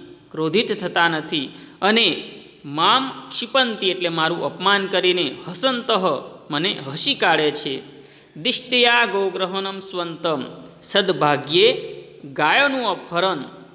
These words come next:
સ્વંતમ એટલે સુખાંત બન્યું છે, સારા અંતવાળું બન્યું છે. "જેને", યેન એટલે જેને, "પિતરો" એટલે મારા વડીલોને, "દર્શિતા" એટલે બતાવ્યા છે, કે આ ગાયોનું અપહરણ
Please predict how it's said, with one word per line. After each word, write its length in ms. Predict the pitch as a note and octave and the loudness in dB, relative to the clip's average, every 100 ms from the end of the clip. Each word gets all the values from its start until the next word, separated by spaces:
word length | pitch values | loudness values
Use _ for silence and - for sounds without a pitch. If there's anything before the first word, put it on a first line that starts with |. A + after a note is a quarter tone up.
| - - - | -20 -20 -20
સ્વંતમ 580 | - A3 B3 A#3+ A#3+ G#3 | -2 2 2 2 0 0
એટલે 280 | E3 D#3 C3+ | -4 -4 -4
સુખાંત 520 | - - G3 A#3 A3 | -4 -2 0 0 -2
બન્યું 460 | F#3+ F3+ F3 E3+ D#3 | -4 -4 -4 -10 -8
છે, 280 | D#3+ C3+ - - - | -8 -10 -14 -20 -18
સારા 340 | - - E3 E3 | -2 2 4 2
અંતવાળું 640 | - C4 B3+ A3+ G#3+ G#3 | 0 -2 0 2 2 2
બન્યું 360 | G3+ F3 F3+ F3 | -2 -4 -6 -8
છે. 280 | - D3+ C#3+ - - - - | -6 -6 -8 -14 -20 -20 -12
"જેને", 680 | C3 E3+ G3 G3 C#3 - - | 0 2 4 4 0 -6 -6
યેન 200 | F3+ A3 | 2 2
એટલે 260 | G3 - E3+ | 2 0 -4
જેને, 500 | C#3 E3 F#3+ E3+ - - - - | 0 0 2 -2 -4 -14 -20 -20
"પિતરો" 460 | B3 B3+ - A#3+ G#3 | -14 -6 2 4 4
એટલે 200 | F3+ E3+ | 2 0
મારા 280 | D#3+ D#3 D3+ | 0 0 0
વડીલોને, 720 | C3+ E3 A#3 A3+ G#3+ F3+ C3+ - C#3+ | 0 2 4 4 4 2 -2 -6 -4
"દર્શિતા" 520 | D3+ D3+ G#3 - D#3 | -2 -2 -4 0 0
એટલે 500 | C#3 D3 F3 G#3 - | 0 0 -2 -2 -10
બતાવ્યા 540 | C#3 D3 D3 C#3 C#3 B2 | -10 -2 0 0 -4 -4
છે, 200 | - B2+ - - - | -8 -12 -14 -20 -4
કે 80 | E3+ | 0
આ 100 | D#3+ | 2
ગાયોનું 480 | C3 C#3 D#3+ A#3+ A#3 | 2 2 4 4 2
અપહરણ 560 | D#3+ - D#3+ F#3+ C#3+ | 0 -2 0 2 0